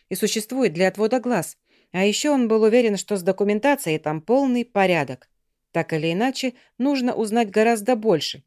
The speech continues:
проверить, какие дела ведет бюро с момента основания,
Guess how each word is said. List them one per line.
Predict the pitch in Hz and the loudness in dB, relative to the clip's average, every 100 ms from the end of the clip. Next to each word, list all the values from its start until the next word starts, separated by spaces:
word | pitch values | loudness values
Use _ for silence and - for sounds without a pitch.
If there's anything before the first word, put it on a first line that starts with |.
| _ - | _ -2
проверить, | 185 185 214 208 | 2 4 2 0
какие | 196 190 226 220 | -2 -2 -2 0
дела | 220 208 202 | 2 2 2
ведет | 185 190 | 2 -2
бюро | 160 190 214 | 0 0 0
с | - | -2
момента | 185 202 202 | 0 0 0
основания, | 202 - 175 156 165 175 | -4 -2 -2 -2 -2 -4